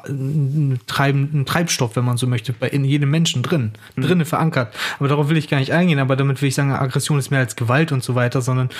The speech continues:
Speaker 1: sie ist teilweise lebensnotwendig und auch, ich meine auch in dieser heutigen Gesellschaft,
Speaker 2: Ja.
Speaker 1: nicht so wie damals gegen Tiere kämpfen und überleben,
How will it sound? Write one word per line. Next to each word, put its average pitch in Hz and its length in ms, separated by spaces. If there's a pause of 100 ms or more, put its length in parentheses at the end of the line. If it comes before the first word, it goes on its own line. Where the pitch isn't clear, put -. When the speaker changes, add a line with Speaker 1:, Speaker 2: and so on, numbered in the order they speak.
(200)
Speaker 1:
sie - 120
ist - 120
teilweise 131 440
lebensnotwendig 139 960
und 135 120
auch, - 60
ich 127 140
meine 143 240
auch 131 80
in 135 80
dieser 127 160
heutigen 131 400
Gesellschaft, 117 560
Speaker 2:
Ja. - 60
Speaker 1:
nicht 135 240
so 123 100
wie 117 60
damals 135 340
gegen 123 180
Tiere 143 280
kämpfen 135 320
und 123 80
überleben, 147 500